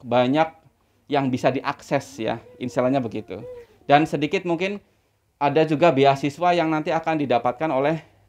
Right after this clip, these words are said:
anak-anak yang mendapatkan juara. Bisa dimanfaatkan, nanti ada penjelasannya sendiri ya.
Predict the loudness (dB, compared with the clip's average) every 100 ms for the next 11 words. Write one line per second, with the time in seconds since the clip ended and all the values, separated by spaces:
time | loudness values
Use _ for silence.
0 | -8 -4 -2 -2 0 0 0 0 -2 0
1 | 0 0 -2 -2 -2 -2 -2 -4 -8 _
2 | _ _ _ 0 0 4 2 2 0 -2
3 | -4 -4 -4 -4 -4 -2 0 0 -2 -2
4 | -2 -2 -4 -4 -4 -4 -4 -8